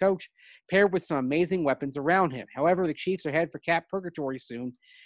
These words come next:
and who knows how long an aging Andy Reid, who has always already been to several Super Bowls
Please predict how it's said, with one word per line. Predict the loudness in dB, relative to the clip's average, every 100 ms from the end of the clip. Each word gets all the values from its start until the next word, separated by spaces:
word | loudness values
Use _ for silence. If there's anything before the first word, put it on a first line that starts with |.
| -10
and | -2
who | 2
knows | 4 2
how | 2 0 4
long | 4 2
an |
aging | 2 0 -2 -4
Andy | -4 -6
Reid, | -2 0 0
who | -2
has | 0
always | 0 0 -2 -4
already | -2 0 -2
been | -2
to | -4
several | -2 -2 -2
Super | -6 -10 -12
Bowls | -4 -4 -4